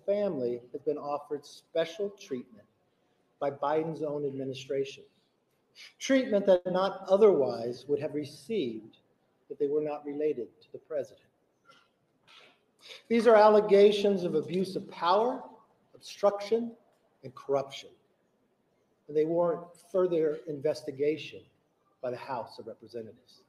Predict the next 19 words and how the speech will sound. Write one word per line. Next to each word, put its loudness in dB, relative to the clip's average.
That's 4
why 10
today 8
I 2
am 2
directing 4
our 6
House 4
committee 0
to -4
open 4
a 0
formal 4
impeachment -4
inquiry 2
into -14
President -4
Joe -4
Biden. -16